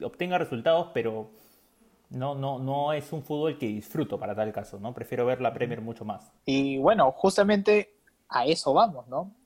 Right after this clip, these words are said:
Speaker 2: Eh, la cantidad de peruanos que hay, están en esta, bueno, no en la Premier necesariamente, pero en las de-, denominadas top five de las ligas, las cinco mejores ligas del mundo, bueno, que son europeas, claramente,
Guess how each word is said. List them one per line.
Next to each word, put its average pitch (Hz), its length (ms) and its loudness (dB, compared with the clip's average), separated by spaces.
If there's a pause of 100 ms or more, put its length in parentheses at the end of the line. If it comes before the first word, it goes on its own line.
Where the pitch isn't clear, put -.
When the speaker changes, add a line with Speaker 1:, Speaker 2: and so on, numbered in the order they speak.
(120)
Speaker 2:
Eh, 120 560 -6
la 127 160 2
cantidad 135 320 2
de 180 80 6
peruanos 165 460 4
que 120 340 -8 (140)
hay, 139 280 0
están 156 360 -2
en 160 120 -10
esta, 160 440 -2 (100)
bueno, 131 160 -2
no 147 140 0
en 170 80 0
la 120 140 -2
Premier 151 440 2
necesariamente, 147 680 -2
pero 120 360 -6
en 117 140 -12
las - 320 2 (240)
de-, 127 200 0
denominadas 135 920 4 (140)
top 170 180 0 (100)
five 180 280 2 (240)
de 120 160 -10
las 117 320 -4
ligas, 147 540 4
las 131 180 0
cinco 196 240 2
mejores 170 340 2
ligas 180 480 -2
del 123 140 -10
mundo, 156 380 -4
bueno, 123 420 -12
que 113 420 -6
son 127 220 -4
europeas, 120 640 0
claramente, 120 600 -6